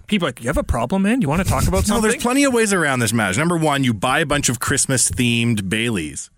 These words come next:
Speaker 1: Mm-hmm.
Speaker 2: And then everyone's like, "What's up with that?" You're like, "Oh, I got it for Christmas." And they're like, "Oh, Maj isn't that bad of an alcoholic. He's just getting rid of his Christmas gift in June."
Speaker 1: <laughs> Okay.
Speaker 2: Little do they realize you're rocking a full case of them
Speaker 1: Okay.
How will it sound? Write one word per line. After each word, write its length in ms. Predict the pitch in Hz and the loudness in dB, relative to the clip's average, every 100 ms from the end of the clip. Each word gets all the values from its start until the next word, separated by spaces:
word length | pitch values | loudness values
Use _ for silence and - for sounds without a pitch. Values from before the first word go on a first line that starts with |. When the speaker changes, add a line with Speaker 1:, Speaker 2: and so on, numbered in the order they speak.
| - | -20
Speaker 1:
Mm-hmm. 160 | 123 | -14
Speaker 2:
And 100 | 120 | -6
then 140 | 127 147 | -2 0
everyone's 240 | 143 151 | 0 0
like, 140 | 139 104 | 0 0
"What's 240 | 127 135 | 0 0
up 80 | 147 | 0
with 100 | 131 | 0
that?" 180 | 139 135 | 0 0
You're 100 | 107 | -2
like, 100 | 107 | -2
"Oh, 140 | 165 | -2
I 40 | 147 | 0
got 140 | 127 | 0
it 40 | 127 | -2
for 120 | 131 | -4
Christmas." 380 | - 165 117 107 | -4 -2 -2 -2
And 60 | |
they're 80 | 190 | 0
like, 160 | 196 - | -2 -2
"Oh, 160 | 330 | -2
Maj 260 | 349 349 359 | 0 0 0
isn't 200 | 339 190 | 2 2
that 160 | 131 92 | 0 0
bad 160 | 98 | -2
of 60 | 95 | 0
an 40 | |
alcoholic. 480 | 98 92 95 104 147 | 0 0 0 0 0
He's 140 | 196 | 0
just 120 | 180 190 | 0 0
getting 200 | 190 185 | 0 0
rid 100 | 185 | 0
of 60 | |
his 100 | 175 | 0
Christmas 300 | - - 226 | -2 -2 0
gift 180 | 330 - | 0 0
in 120 | 320 | 0
June." 280 | 208 - 208 | 0 -2 -2
Speaker 1:
<laughs> 100 | - 160 | -2 -2
Okay. 240 | 160 110 | -2 -2
Speaker 2:
Little 200 | 120 147 | 0 0
do 100 | 160 | 2
they 140 | 160 156 | 2 2
realize 460 | 151 220 190 156 | 0 0 0 0
you're 80 | 147 | 0
rocking 340 | 151 160 147 151 | 2 2 0 -2
a 60 | |
full 180 | 123 147 | 0 0
case 300 | 123 202 220 | 0 0 0
of 60 | 196 | 0
them 120 | 139 | 0
Speaker 1:
Okay. 220 | 349 156 | 0 2